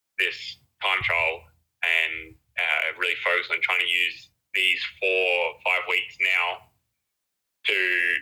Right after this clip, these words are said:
work on that so we can go into the winter and the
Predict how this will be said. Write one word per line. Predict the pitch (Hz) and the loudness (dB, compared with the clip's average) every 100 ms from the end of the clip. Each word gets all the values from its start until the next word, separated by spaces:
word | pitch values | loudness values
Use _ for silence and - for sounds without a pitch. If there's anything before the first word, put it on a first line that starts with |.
| - _ _ _ | -4 _ _ _
work | 107 104 101 | -2 0 2
on | 101 | 2
that | 95 95 - - | 4 2 0 -2
so | 95 | 0
we | 95 92 | 0 -2
can | 95 | 0
go | 95 95 | 2 2
into | 95 95 | 0 -2
the | 90 95 | 0 0
winter | 92 95 90 | 0 2 2
and | 85 | 2
the | 85 | 0